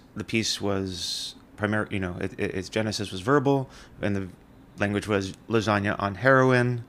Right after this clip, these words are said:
and very simple idea to materialize it. You buy some lasagna,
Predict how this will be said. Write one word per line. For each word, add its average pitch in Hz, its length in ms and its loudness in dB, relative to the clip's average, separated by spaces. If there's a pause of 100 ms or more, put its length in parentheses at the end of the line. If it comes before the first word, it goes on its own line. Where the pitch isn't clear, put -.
(560)
and 92 460 -4 (160)
very 98 180 -2
simple 95 380 -4 (720)
idea 101 520 0 (440)
to 95 480 -2 (320)
materialize 104 560 4
it. 107 120 2
You 95 100 -4
buy 98 300 0
some 101 200 -4
lasagna, 117 540 0